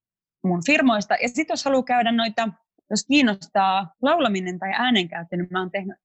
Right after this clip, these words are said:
aika paljon videoita semmoiselle internetmusakoululle kuin rockway piste fi.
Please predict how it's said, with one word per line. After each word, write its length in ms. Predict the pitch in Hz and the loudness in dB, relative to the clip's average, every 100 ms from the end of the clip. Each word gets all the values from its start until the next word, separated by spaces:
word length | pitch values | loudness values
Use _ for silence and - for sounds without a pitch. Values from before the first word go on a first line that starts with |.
| _ | _
aika 200 | 226 233 | -4 -4
paljon 340 | 208 196 190 175 | -6 -8 -6 -4
videoita 540 | 233 214 170 170 170 - _ _ _ _ _ _ | -2 -2 -2 -4 -8 -10 _ _ _ _ _ _
semmoiselle 720 | 208 190 185 180 180 180 - | -2 -2 -2 -6 -6 -6 -4
internetmusakoululle 1040 | 214 208 170 170 175 180 170 170 165 160 160 | -6 -4 -6 -6 -6 -10 -8 -6 -6 -8 -10
kuin 240 | 165 165 | -6 -4
rockway 360 | 190 208 170 143 | -4 -6 -10 -14
piste 300 | - 165 - 165 _ | -14 -16 -16 -20 _
fi. 120 | - | -14